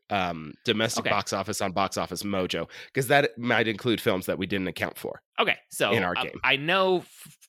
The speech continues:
Speaker 2: pretty certain the top three are Barbie, Super Mario, and Spider-Man Across the Spider-Verse. Is that right?
Speaker 1: Yes.
Speaker 2: In that
Speaker 1: Uh,
Speaker 2: order?
Speaker 1: a-, and so are you guessing the box off-, like, the Box Office Mojo right now?
Speaker 2: Yeah, yeah, this is the, just the
Speaker 1: Okay.
Speaker 2: straight up, not the Rotten Tomatoes.
Speaker 1: Yes, and so that is,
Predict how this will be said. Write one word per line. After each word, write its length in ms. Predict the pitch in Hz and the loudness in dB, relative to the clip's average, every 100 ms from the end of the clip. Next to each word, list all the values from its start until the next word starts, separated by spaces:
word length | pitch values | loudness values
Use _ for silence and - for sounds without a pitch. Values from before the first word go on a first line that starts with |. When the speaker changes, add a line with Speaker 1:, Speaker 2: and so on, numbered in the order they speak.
| _ | _
Speaker 2:
pretty 300 | - 160 139 | -2 0 2
certain 420 | 123 - 113 - 101 | 0 -2 -2 -2 -8
the 60 | |
top 260 | - - - | -4 -6 -6
three 400 | 104 98 92 90 | -6 -2 -2 -4
are 140 | 87 | -6
Barbie, 280 | 87 98 90 | -4 -4 -6
Super 200 | - 87 | -10 -10
Mario, 200 | 90 82 | -10 -10
and 80 | 85 | -10
Spider-Man 360 | - 87 85 82 | -8 -8 -8 -14
Across 240 | - 78 | -14 -14
the 60 | - | -12
Spider-Verse. 480 | - 50 - - | -12 -12 -14 -16
Is 60 | 85 | -10
that 100 | 95 | -8
right? 60 | 87 | -2
Speaker 1:
Yes. 420 | 107 98 92 - _ _ - | -2 0 -4 -6 _ _ -12
Speaker 2:
In 100 | 101 | 2
that 240 | 120 98 | 4 6
Speaker 1:
Uh, 40 | 90 | 2
Speaker 2:
order? 100 | - | 0
Speaker 1:
a-, 220 | 98 - 147 | -2 2 2
and 100 | 131 | 4
so 180 | 131 98 | 6 6
are 120 | 107 | 6
you 220 | 110 117 | 4 4
guessing 360 | 107 98 113 101 | 2 2 0 -2
the 60 | |
box 280 | 90 98 - | -2 -2 0
off-, 200 | 98 90 | 0 -2
like, 240 | 101 98 - | 0 0 2
the 240 | 101 95 | 4 4
Box 220 | 85 101 110 | 4 2 2
Office 220 | 98 101 | -2 -2
Mojo 400 | 107 107 127 131 _ _ _ _ - | 0 0 0 -4 _ _ _ _ 2
right 120 | 123 | 4
now? 200 | 123 139 _ - | 4 0 _ 0
Speaker 2:
Yeah, 180 | 165 101 | 2 4
yeah, 180 | 110 87 | 2 -2
this 180 | 117 127 | -6 -6
is 100 | 113 | -2
the, 200 | 117 117 | -2 0
just 180 | 131 | 0
the 60 | 117 | 2
Speaker 1:
Okay. 100 | 123 | 2
Speaker 2:
straight 160 | 143 110 | 2 2
up, 140 | 107 | 2
not 140 | 113 110 | -2 -4
the 60 | |
Rotten 140 | 95 90 | -4 -4
Tomatoes. 420 | 90 62 64 - _ - | -8 -8 -10 -14 _ -2
Speaker 1:
Yes, 280 | 110 - - | 0 2 0
and 100 | 113 | 0
so 80 | 117 | 2
that 180 | 107 127 | 4 6
is, 160 | 143 123 | 4 2